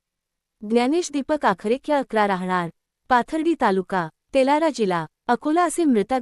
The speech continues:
गतिमंद विद्यार्थ्यांचे नाव असून त्याचा मृत्यू कशामुळे झाला याबाबत निदान लागले नाही. विद्यार्थ्याच्या मृत्यूमुळे प्रशासन खळबळून गेले आहे. तर विद्यालयातील सत्तावन्न विद्यार्थ्यांची आरोग्य तपासणी करण्यात आल्यानंतर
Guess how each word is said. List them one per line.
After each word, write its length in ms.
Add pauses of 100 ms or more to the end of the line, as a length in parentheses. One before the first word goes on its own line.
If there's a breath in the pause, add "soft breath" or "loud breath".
गतिमंद 420
विद्यार्थ्यांचे 640
नाव 240
असून 240
त्याचा 320
मृत्यू 420
कशामुळे 520
झाला 240
याबाबत 480
निदान 280
लागले 320
नाही. 380 (720)
विद्यार्थ्याच्या 680
मृत्यूमुळे 580
प्रशासन 640
खळबळून 460
गेले 220
आहे. 360 (420)
तर 160
विद्यालयातील 640
सत्तावन्न 560
विद्यार्थ्यांची 720
आरोग्य 440
तपासणी 420
करण्यात 400
आल्यानंतर 480